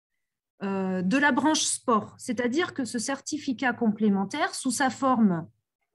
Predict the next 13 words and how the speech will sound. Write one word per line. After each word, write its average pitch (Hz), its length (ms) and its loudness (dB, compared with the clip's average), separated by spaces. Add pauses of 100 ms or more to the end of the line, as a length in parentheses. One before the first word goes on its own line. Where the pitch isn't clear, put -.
diplômante, 226 760 2
donc 196 320 -4
il 214 180 4
est 220 60 4
bien 226 380 2
diplômant, 220 580 4 (960)
euh, 190 300 -2
il 247 120 4
s'adresse 269 580 -2
au 262 60 -4
titulaire 269 600 0
du, 226 1300 0
de, 214 100 -6